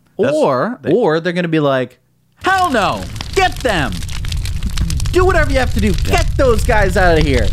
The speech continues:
Speaker 1: Yeah.
Speaker 2: What? Are you crazy? No way. We're not backing down from that.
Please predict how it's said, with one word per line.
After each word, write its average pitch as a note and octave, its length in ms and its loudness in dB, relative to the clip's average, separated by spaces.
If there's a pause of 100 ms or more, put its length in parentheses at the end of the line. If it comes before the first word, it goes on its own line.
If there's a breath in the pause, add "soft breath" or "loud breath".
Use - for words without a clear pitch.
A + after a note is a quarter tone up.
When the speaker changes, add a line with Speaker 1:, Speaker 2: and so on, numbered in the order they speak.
(160)
Speaker 1:
Yeah. - 160 0 (120)
Speaker 2:
What? E4 220 2 (640)
Are F#3 60 2
you G3+ 160 2
crazy? E3 520 2 (120)
No A3+ 200 4
way. G#3+ 300 2
We're G#3+ 80 2
not G#3 180 2
backing D3+ 280 0
down C#3 240 2
from C#3 160 0
that. E3 280 2